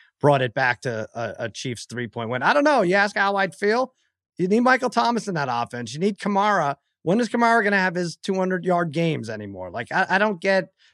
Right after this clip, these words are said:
I, I'll, I'll give Brees a break because it was first one back, but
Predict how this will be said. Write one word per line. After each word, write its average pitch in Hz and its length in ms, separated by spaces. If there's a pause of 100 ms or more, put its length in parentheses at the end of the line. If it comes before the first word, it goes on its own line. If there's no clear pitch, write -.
(280)
I, 160 60
I'll, 180 260
I'll 190 120
give 190 180
Brees 185 340
a 180 40
break 175 420
because 156 260
it 160 80
was 151 160
first 170 300
one 170 140
back, 170 300
but 170 160